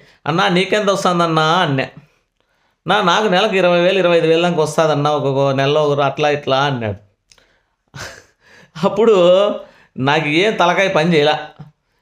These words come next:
ఎందుకు పని చేయలేదంటే నన్ను అడిగాడు, "అన్నా, నీకు తర్వాత నీకెంత వస్తుందన్నా?" అన్నాడు. నేను చెప్పినా,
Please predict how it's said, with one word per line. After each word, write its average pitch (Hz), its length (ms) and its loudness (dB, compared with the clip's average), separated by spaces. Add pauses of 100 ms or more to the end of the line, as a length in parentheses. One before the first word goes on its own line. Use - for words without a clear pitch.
(140)
ఎందుకు 190 300 0
పని 202 180 0
చేయలేదంటే 185 300 0
నన్ను 185 220 0
అడిగాడు, 196 300 2
"అన్నా, 190 260 0
నీకు 190 340 -2 (460)
తర్వాత 190 340 0
నీకెంత 190 420 0
వస్తుందన్నా?" 165 520 0
అన్నాడు. 151 480 -2 (240)
నేను 160 220 -4
చెప్పినా, 160 380 -2